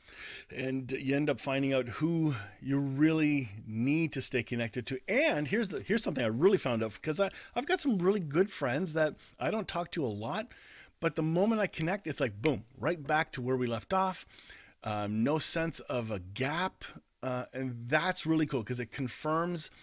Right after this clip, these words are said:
uh, a neat friendship that has been there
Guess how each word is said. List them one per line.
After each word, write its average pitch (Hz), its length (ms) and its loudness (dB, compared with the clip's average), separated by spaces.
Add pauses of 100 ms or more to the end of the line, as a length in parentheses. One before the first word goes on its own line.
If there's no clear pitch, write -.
(540)
uh, 117 300 -2
a 117 120 0
neat 131 360 2
friendship 131 720 -2 (340)
that 117 280 -2 (160)
has 131 200 2
been 135 360 4
there 82 320 -2